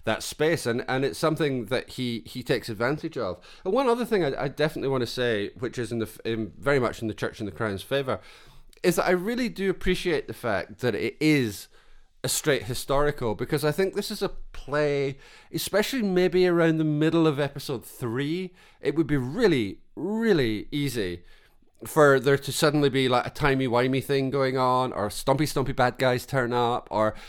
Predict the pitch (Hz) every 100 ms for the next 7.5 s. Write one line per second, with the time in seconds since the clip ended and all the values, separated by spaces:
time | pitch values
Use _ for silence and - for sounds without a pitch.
0 | - - 175 156 147 127 131 139 139 185
1 | 139 117 202 160 - 143 113 147 147 135
2 | 131 - - 185 160 - 131 120 - 151
3 | 135 120 120 - - - - 214 190 160
4 | 208 214 240 185 208 196 185 196 147 -
5 | 123 226 185 170 147 - 117 117 156 131
6 | 135 123 123 143 160 135 123 120 - -
7 | 147 - 123 120 117